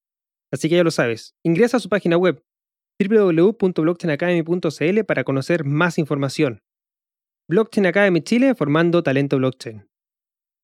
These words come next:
Si te gustó este episodio, te dejamos invitado a compartirlo en tus redes sociales usando el hashtag B S L Podcast y seguirnos como Blockchain Summit Latam en las diferentes plataformas sociales.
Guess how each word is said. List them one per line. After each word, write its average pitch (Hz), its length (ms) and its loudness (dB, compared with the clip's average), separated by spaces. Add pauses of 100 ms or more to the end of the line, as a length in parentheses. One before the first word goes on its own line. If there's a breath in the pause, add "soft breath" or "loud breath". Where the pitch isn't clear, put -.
(300)
Si 208 80 2
te 233 80 4
gustó 247 180 2
este 320 120 0
episodio, 302 420 2
te 240 80 2
dejamos 233 360 0
invitado 226 460 0
a 202 80 0
compartirlo 208 500 -2
en 196 60 -2
tus 165 100 -4
redes 196 220 -2
sociales 190 380 -2
usando 185 280 -2
el 156 60 -4
hashtag 190 360 -4
B 175 240 -2
S 170 220 -4
L 214 140 2
Podcast 233 340 -2
y 156 40 -6
seguirnos 214 340 -2
como 160 220 -2
Blockchain 175 400 -2
Summit 190 300 -2
Latam 175 340 -2
en 196 100 -2
las 180 80 0
diferentes 147 380 -4
plataformas 127 500 -8
sociales. 117 480 -8